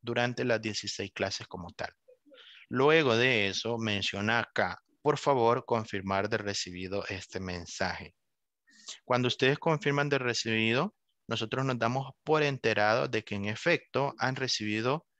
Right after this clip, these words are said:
la, eh, docu-, la información correspondiente al módulo como tal.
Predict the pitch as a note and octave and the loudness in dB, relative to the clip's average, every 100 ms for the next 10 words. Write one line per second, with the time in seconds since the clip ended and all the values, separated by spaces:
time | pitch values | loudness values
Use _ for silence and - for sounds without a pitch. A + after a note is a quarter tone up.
0 | _ _ _ A2+ A#2 A#2 B2+ C3 - G#2+ | _ _ _ -2 2 4 4 2 -2 -6
1 | G#2+ G#2 G#2+ G#2+ - A2 G#2+ A2 A2+ - | -4 -4 -2 -4 -2 -8 -2 -2 -2 -4
2 | A2 G#2+ G#2 - C#3+ B2 A#2 - A2 A2 | -4 -2 -2 0 2 2 0 -4 -4 -6
3 | - G#2 G2 G#2 G#2+ - A#2+ A2 G2 F#2+ | -8 -10 -6 -6 -8 -8 -8 -4 -6 -6
4 | F#2+ F#2 F#2 F#2+ - F2 - - | -10 -10 -10 -12 -16 -18 -12 -12